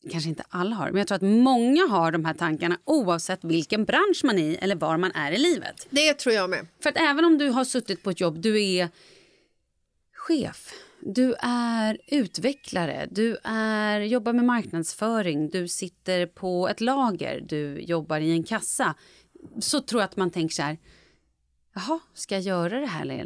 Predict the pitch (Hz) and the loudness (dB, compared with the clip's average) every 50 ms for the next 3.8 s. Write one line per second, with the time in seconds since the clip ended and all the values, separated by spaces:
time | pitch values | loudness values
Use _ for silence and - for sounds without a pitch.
0 | - - - - - - - - 233 240 247 254 - - 302 330 330 320 - 269 | -8 -8 -8 -10 -10 -8 -4 -2 0 0 0 -2 0 2 4 4 4 4 2 0
1 | 247 220 302 320 320 294 277 - 196 185 170 165 170 165 214 196 220 208 190 240 | 0 2 2 4 2 2 0 -2 0 2 2 2 2 0 0 0 0 0 0 -2
2 | 226 220 - - 285 269 277 269 - 175 - - 185 208 196 196 247 277 277 247 | -4 -4 -2 0 2 2 2 2 0 -2 -2 -2 -2 -2 -2 0 2 4 4 4
3 | 220 214 190 170 170 165 160 - - 175 180 190 180 156 156 151 | 4 4 2 2 2 0 0 -2 -2 0 0 2 2 2 0 0